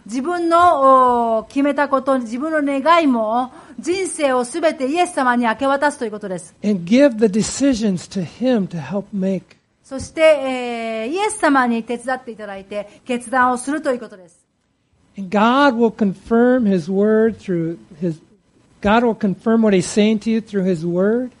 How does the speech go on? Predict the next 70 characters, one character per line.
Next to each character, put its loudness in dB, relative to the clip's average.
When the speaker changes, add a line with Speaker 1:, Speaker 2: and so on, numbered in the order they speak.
Speaker 1:
そ -6
し -12
て -4
神 -4
様 -4
が -4
皆 -8
さ -6
ん -8
に -14
語 -16
っ -12
て -14
ら -10
っ -12
し -18
ゃ -10
る -12
そ -20
の -20
言 -18
葉 -2
は、 0
聖 -8
書 -10
の -8
言 -8
葉 2
を -2
通 -2
し -14
て -10
確 -10
認 -8
し -14
て -18
く -16
だ -12
さ -6
い -6
ま -4
す。 -20
Speaker 2:
That 0
means 2
you 2
don't 6
ask 2
God, 4
"God, 6
what 2
do -2
you 2
think 0
about 4
this?" 4
And 4
then 4
you 4
Google 6
for 4
a -2
Bible 4
verse 2
that -4
fits -4
the 2
answer 0
that 2
you -2
want. 2